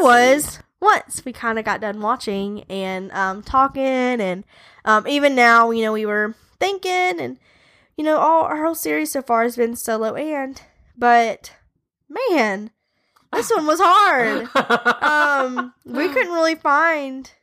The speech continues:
Speaker 2: any Solo-related, um,
Speaker 1: That were just in your
Speaker 2: information.
Speaker 1: face or anything?
Speaker 2: Yeah,
Speaker 1: Yeah.
Speaker 2: and I think it's just because we're so far back, right?
Speaker 1: Mm-hmm.
Speaker 2: Compared to where Solo is
Speaker 1: Mm-hmm.
Speaker 2: at this point, um, 'cause obviously the Clone Wars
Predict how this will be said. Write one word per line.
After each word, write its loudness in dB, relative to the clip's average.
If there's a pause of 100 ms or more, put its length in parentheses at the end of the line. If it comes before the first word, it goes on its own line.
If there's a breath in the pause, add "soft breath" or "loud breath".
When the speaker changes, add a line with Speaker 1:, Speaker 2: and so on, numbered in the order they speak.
(260)
Speaker 2:
any -4
Solo-related, 0 (920)
um, -2 (120)
Speaker 1:
That -10
were -8
just -6
in 0
your 0
Speaker 2:
information. -2
Speaker 1:
face -14
or -12
anything? -16
Speaker 2:
Yeah, -2
Speaker 1:
Yeah. 4
Speaker 2:
and 2
I 4
think -2
it's -12
just -8
because 0
we're -4
so 0
far -2
back, -2
right? 2 (200)
Speaker 1:
Mm-hmm. -16
Speaker 2:
Compared 0
to -6
where 0
Solo -2 (200)
is -2 (180)
Speaker 1:
Mm-hmm. -16
Speaker 2:
at -2
this 4
point, -2 (120)
um, -2
'cause -2
obviously 2
the -8
Clone -2
Wars -2